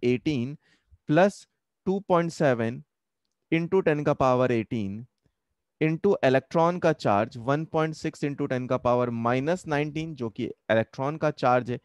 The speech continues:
ये ऊपर वाला हो गया Q, क्योंकि Q क्या होता है? एनई के बराबर होता है और टाइम वन सेकंड है। तो इसको सिंप्लीफाई कर लो, टेन का पावर एटीन कॉमन आ जाएगा, थ्री पॉइंट सेवन यहाँ आ जाएगा जब आप कॉमन लोगे,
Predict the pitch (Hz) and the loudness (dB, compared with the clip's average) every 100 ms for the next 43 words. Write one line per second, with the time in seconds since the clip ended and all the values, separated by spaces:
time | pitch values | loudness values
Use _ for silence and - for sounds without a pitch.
0 | _ _ - 160 226 175 - 190 175 170 | _ _ 2 4 4 2 4 4 6 6
1 | 165 143 135 131 131 - 104 - _ _ | 4 2 2 0 0 -4 -8 -8 _ _
2 | _ 131 123 131 - 170 160 175 165 165 | _ -8 -4 -6 -2 -2 2 2 4 2
3 | - 147 156 - 127 127 - 135 127 135 | 0 0 0 -2 -2 -2 -2 -4 -2 0
4 | 113 101 98 95 90 - 82 - _ _ | 0 0 -2 -4 -6 -10 -12 -14 _ _
5 | - 127 - 107 127 120 95 95 92 - | 0 0 2 0 0 -2 -6 -6 -10 -12
6 | 85 120 _ _ - 117 - 123 127 120 | -12 -16 _ _ -12 -8 -6 -4 -4 -2
7 | 135 139 160 160 151 156 139 135 147 143 | 0 0 0 -2 -2 -2 -4 -2 -2 0
8 | 139 135 127 120 127 120 120 131 151 147 | 0 0 -2 -4 -10 -8 -6 -4 -4 -2
9 | 143 139 131 131 - _ _ _ - 151 | -2 -2 -4 -8 -12 _ _ _ -6 -4
10 | 165 165 160 147 139 139 131 123 131 139 | -2 -2 -2 -2 0 0 -2 -2 0 0
11 | 135 131 123 120 113 113 117 113 - 113 | 0 0 0 -2 -4 -2 -2 -4 -6 -6
12 | 117 127 123 113 113 | -4 -4 -4 -4 -8